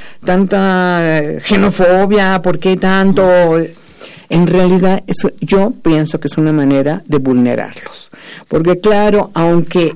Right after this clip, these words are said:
nosotros en los nórdicos no vimos ninguna diferencia entre lo que se le paga a un, eh, migrante, o sea, un, sí, extranjero, y a un nativo, en otros lados sí hay diferencias. O sea, sí hay diferencias entre lo que se le paga a un nativo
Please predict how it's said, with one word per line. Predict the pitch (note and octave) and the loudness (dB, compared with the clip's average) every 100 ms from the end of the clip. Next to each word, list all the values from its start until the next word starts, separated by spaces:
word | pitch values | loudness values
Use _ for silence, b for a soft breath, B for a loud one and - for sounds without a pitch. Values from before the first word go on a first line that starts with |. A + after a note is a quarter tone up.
| - | -2
nosotros | D#3+ D#3 F#3+ F#3+ F#3 | 0 2 2 0 0
en | D#3 | 2
los | D3+ | 2
nórdicos | E3 F3 F3 - C#3+ - - | 2 2 0 -2 -4 -6 0
no | F3 G#3 G#3+ | 2 4 4
vimos | G#3 G3+ | 2 4
ninguna | F#3+ E3+ F3 F#3+ | 4 2 2 2
diferencia | F3+ E3 D#3+ D#3 D#3 - - B B B | 2 0 -2 -2 -2 -4 -8 B B B
entre | D#3 D3+ C#3+ | -4 0 -2
lo | C#3+ | 0
que | D3 | -2
se | C#3 | -2
le | C#3 C#3 | -2 -2
paga | F3 E3+ D3+ B2+ B B B B | -2 -2 -2 -6 B B B B
a | D3 C#3 | -2 0
un, | C#3 D#3+ E3+ E3 - | 2 2 2 0 0
eh, | D#3 D3+ B2 | -2 -2 -2
migrante, | C#3 D3+ D3+ D3 D3 B2+ - - B2 | 0 0 0 0 -2 -4 -8 -8 -6
o | A#2+ | -6
sea, | A#2+ B2+ B2 | -6 -6 -6
un, | A#2+ B2 B2+ B2 | -6 -6 -6 -6
sí, | - A3+ C#3+ | -6 -6 -6
extranjero, | - C3 C#3 G3 D3+ - B B B B - | -8 -8 -4 -2 -2 -4 B B B B -2
y | D3+ | -2
a | C3 | 0
un | C#3 E3 | 2 2
nativo, | E3+ - C#3 D#3+ A3 - - - | 0 -2 -2 -2 -4 -14 -12 0
en | E3+ | 2
otros | D#3 D#3 E3 | 2 0 -2
lados | D#3+ C3 C#3+ | -2 -2 -4
sí | - | -6
hay | - | -8
diferencias. | - - - - - - - - _ | -8 -12 -16 -16 -14 -16 -16 -20 _
O | C#3+ D3 | -4 -2
sea, | D#3 C3+ B B | -2 -4 B B
sí | - - D#3+ | -6 0 2
hay | E3 | 2
diferencias | D#3+ D#3 D3+ D#3+ E3 E3+ E3+ | 0 -2 0 0 0 0 0
entre | D#3 D3+ D#3+ E3 | -2 -2 0 0
lo | E3 | 0
que | D#3+ | -2
se | - B2+ | -4 -4
le | C3 | -2
paga | D3+ D3 D3 | -2 -2 -2
a | |
un | D#3 E3+ | 0 0
nativo | D#3+ D#3+ D3+ F#3+ | 0 -2 -2 -2